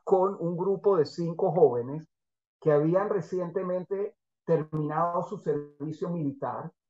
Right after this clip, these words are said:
su servicio militar lo habían hecho en una de esas unidades súper secretas y súper tecnológicas del ejército, que, sobre las que se habla mucho hoy en día y de las cuales han salido muchas empresas importantes,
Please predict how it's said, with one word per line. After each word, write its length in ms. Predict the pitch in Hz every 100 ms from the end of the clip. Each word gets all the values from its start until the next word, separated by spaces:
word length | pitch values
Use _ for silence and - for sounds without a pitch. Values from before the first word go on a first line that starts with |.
| _
su 140 | - 160
servicio 440 | 156 156 156 196
militar 560 | 202 190 165 185 175 160
lo 100 | 143
habían 340 | 139 147 160 160
hecho 340 | 156 - 170 -
en 100 | 139
una 240 | 135 143
de 80 | 156
esas 180 | 151 170
unidades 920 | 175 151 131 123 135 143 151 - - _ _ _ _
súper 460 | - 143 143 131
secretas 720 | - 135 - 143 143 151 170
y 60 | 165
súper 420 | - 147 - 131
tecnológicas 760 | - 131 131 113 131 135 156 170
del 120 | 156
ejército, 680 | 127 135 123 143 - 185 - _
que, 220 | - 139 135
sobre 260 | 147 143
las 140 | 135 -
que 140 | 139
se 160 | - 135
habla 240 | 135 151
mucho 340 | 151 151 147
hoy 120 | 156 156
en 100 | 147
día 260 | 151 185
y 60 | 202
de 80 | 160
las 140 | 143
cuales 280 | - 143 175
han 140 | 180
salido 320 | 196 175 175 175
muchas 320 | 175 214 190
empresas 420 | 151 151 147 180
importantes, 800 | 180 151 - 170 160 147 117